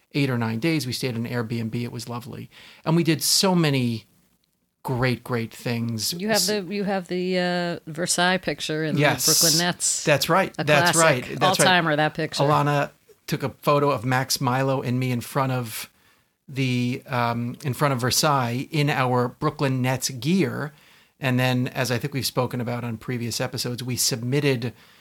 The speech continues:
Speaker 1: that photo to the Brooklyn Nets broadcast team on the Yes Network. They do a special at halftime of every Nets game, or they used to at least, called Wear Brooklyn At,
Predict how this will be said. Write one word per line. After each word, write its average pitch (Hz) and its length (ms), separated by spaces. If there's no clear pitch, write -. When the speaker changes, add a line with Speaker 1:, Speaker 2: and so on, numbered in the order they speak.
Speaker 1:
that 131 240
photo 127 480
to 135 380
the 120 80
Brooklyn 131 400
Nets 123 240
broadcast 131 640
team 131 220
on 117 80
the 117 100
Yes 151 300
Network. 123 420
They 135 120
do 131 220
a 123 60
special 131 520
at 117 120
halftime 127 520
of 123 120
every 127 200
Nets 120 280
game, 135 180
or 135 60
they 160 80
used 202 240
to 117 100
at - 100
least, 120 300
called 123 260
Wear 147 240
Brooklyn 135 440
At, 113 180